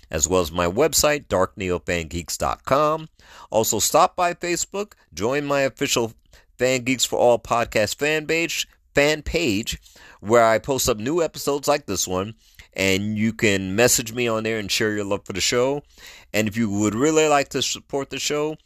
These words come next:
please join my Fan Geeks for All fan club, exclusive fan club,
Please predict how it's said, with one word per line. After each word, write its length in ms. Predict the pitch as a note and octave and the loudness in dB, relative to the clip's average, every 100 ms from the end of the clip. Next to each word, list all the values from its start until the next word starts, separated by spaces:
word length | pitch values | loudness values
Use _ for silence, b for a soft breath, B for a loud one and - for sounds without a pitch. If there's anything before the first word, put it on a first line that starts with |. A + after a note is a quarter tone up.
| b _ | b _
please 500 | - E3 E3+ A2+ D#2+ | -2 0 2 2 0
join 360 | D2 B2 B2+ C3 | 0 0 0 0
my 160 | A2+ F#2+ | -2 -2
Fan 340 | - B2+ C3+ | 2 2 0
Geeks 220 | C3+ B2 | -4 -6
for 120 | - | -4
All 240 | E2 A2+ - - | 2 2 0 -2
fan 300 | C3 D3 D#3 | 0 0 -2
club, 420 | - F2 D#2+ F2+ - _ B B | -2 -2 -2 -4 -16 _ B B
exclusive 500 | D2+ - C3+ C#3 C#3+ | -10 -6 -4 -4 -4
fan 280 | - C3+ A2 | -2 0 0
club, 340 | A2 G#2 G#2+ | 0 0 -2